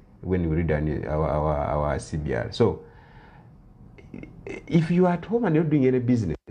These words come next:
you won't feel the reduction in the C B R.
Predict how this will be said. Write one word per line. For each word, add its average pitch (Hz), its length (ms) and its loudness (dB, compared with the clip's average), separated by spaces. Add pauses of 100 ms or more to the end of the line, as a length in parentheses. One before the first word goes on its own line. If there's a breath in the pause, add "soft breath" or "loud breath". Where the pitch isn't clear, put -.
(360)
you 131 220 0
won't 160 260 2
feel 85 420 0 (320)
the 87 220 -4
reduction 87 340 -2
in 73 40 -4
the 69 80 -6
C - 140 -14
B 62 140 -6
R. 50 220 -10